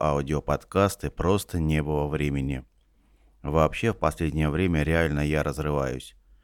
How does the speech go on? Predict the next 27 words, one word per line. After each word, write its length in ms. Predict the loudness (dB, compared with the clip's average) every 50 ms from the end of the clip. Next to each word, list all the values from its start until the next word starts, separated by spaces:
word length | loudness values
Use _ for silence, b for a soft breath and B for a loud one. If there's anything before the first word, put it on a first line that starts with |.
| _ _ _ _ _ _ _ _ _
И 120 | 0 2 4
большое 400 | 4 4 2 2 2 2 2 2
количество 520 | 2 2 0 0 0 -4 -6 -6 -6 -6 -4
сообщений 640 | -2 -2 -2 0 -2 -4 -4 -2 0 0 0 0
в 60 | 0 0
личку, 560 | 0 0 -2 -2 -6 -4 -4 -4 -4 -4 -8 _ _ _ _ _ _ _ _ _ _ _ _
и 100 | -2 0
большое 520 | 2 2 2 2 0 0 2 2 2 2 2
количество 500 | 0 0 0 0 -2 -4 -4 -2 -2 -2
просьб, 400 | 0 0 0 0 0 -2 -4 -8
что 240 | -10 -8 -6 -4
касается 560 | -4 -4 -4 -2 0 0 0 0 0 -2 -6 -6
собрать 400 | -4 -2 -2 0 0 0 -2 -2
Хакинтош, 680 | -6 -12 -10 -6 -4 -4 -4 -2 -2 -2 -2 -2 -2
учитывая 580 | -4 -4 -2 -4 -4 -2 -2 0 0 0 0 0
нестабильный 680 | -2 -4 -4 -4 -2 -2 0 2 0 2 2 0 -2 -4
курс 340 | -4 -6 -4 -4 -4 -4 -2
доллара. 560 | 0 2 2 2 2 2 0 0 -2 -4 b b b b b b b b b b b b b _
Народ 400 | 0 2 4 4 4 4 2 0
суетится, 680 | -2 -2 0 0 0 0 -2 -2 -2 -2 -2 0 2
народ 460 | 2 4 2 2 2 0 -2 -2 -4
пишет, 420 | -4 -2 -2 -2 -2 -2 -4 -4 -2
народ 440 | 0 0 0 0 0 -2 -2 0 0
нервничает, 760 | 2 4 4 4 2 2 0 -2 -2 -2 -2 -2 -2 -2 0
народ 360 | 0 2 2 2 2 0 0
меня 260 | 0 2 2 2 2
ругает, 680 | 2 2 0 0 0 2 2 4 4 4 2 0 -2 -8